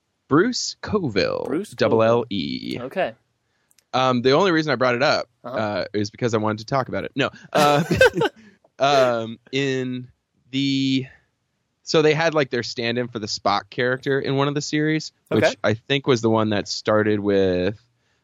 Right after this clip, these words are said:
Speaker 1: uh, the second book was I Left My Sneakers in Dimension X. The third
Speaker 2: <laughs>
Speaker 1: book, they go to this planet called Mentat,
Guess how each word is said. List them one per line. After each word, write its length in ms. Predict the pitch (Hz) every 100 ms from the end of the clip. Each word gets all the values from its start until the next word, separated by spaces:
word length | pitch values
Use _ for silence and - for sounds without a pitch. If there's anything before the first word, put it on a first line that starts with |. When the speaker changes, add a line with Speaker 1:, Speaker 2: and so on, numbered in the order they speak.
| _ -
Speaker 1:
uh, 640 | 98 92 92 92 90 95 113 _ _ _ _ -
the 80 |
second 400 | 110 185 190 196
book 160 | 170 151
was 100 | 143
I 60 | 123
Left 200 | 123 123
My 100 | 113
Sneakers 360 | 117 113 107
in 60 | 104
Dimension 380 | 98 95 98 76
X. 320 | 53 - - _ _ _ - -
The 120 | 110
third 640 | - - 180 202 220 196
Speaker 2:
<laughs> 40 | 131
Speaker 1:
book, 460 | 104 92 107 _ _ _ _ _ _ _
they 140 | - 123
go 240 | 117 120
to 80 | 127
this 200 | 120 110
planet 360 | - 113 113 -
called 380 | 117 101 101 - _ _ -
Mentat, 680 | 107 123 131 - 104 -